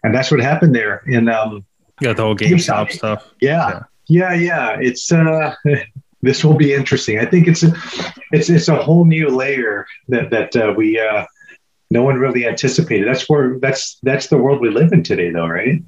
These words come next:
Speaker 2: Yeah, but they're trying to say, though, that that's some kind of illegal insider trading, um, these message boards.
Speaker 1: Yeah, that's a, that, to me, that's a stretch.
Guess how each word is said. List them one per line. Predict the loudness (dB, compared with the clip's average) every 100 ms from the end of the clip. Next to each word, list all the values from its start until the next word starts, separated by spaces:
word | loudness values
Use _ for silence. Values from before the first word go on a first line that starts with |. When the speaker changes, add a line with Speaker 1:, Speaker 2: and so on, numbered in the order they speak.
| _ _ _ _ _
Speaker 2:
Yeah, | -4 -2
but | 0 0
they're | -2
trying | -2 -2 0
to | -2
say, | -2 -4 -2
though, | 0 0 0
that | 0 -2
that's | -4 -4
some | -2 -2
kind | 0 -2 -2
of | -2 -4 -6
illegal | -2 0 2 2 2 2
insider | 0 0 -2 0 -2
trading, | -2 -2 -2 -4 -8 _ -20 -20 -10
um, | -4 -2 0 -2 -2
these | -2 0
message | 0 -2 -4 -2
boards. | -2 -2 -4 -10 -12 _ _ _ _ -16 -12 -12 -2
Speaker 1:
Yeah, | 0 2 0 -2 -2
that's | -2 0
a, | 0 2
that, | 0 0
to | 2
me, | 4 4
that's | 0 -2
a |
stretch. | -4 -2 -2 -4 -6 -8 -8